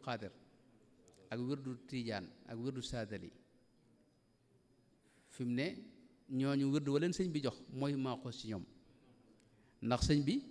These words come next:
yónnante bee ko ko joxoon, ka ko joxoon Cheikh Abdul Xaadir ak Cheikh Ahmad Abul Hasan ak Cheikh Ahmad Tidiane.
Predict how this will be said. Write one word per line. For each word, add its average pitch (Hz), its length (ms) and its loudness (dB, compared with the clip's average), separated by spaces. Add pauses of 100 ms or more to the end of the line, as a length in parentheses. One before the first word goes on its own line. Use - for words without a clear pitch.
yónnante 175 400 8
bee 147 160 6
ko 135 100 2
ko 135 120 4
joxoon, 123 260 2
ka 139 100 -2
ko 165 120 2
joxoon 165 240 2
Cheikh 143 160 0
Abdul 131 220 -2
Xaadir 110 400 0
ak 110 140 -8
Cheikh 123 200 -4
Ahmad 117 280 -4 (100)
Abul 123 180 -6
Hasan 120 360 -6
ak 113 120 -8
Cheikh 127 160 -4
Ahmad 107 260 -6
Tidiane. 98 260 -10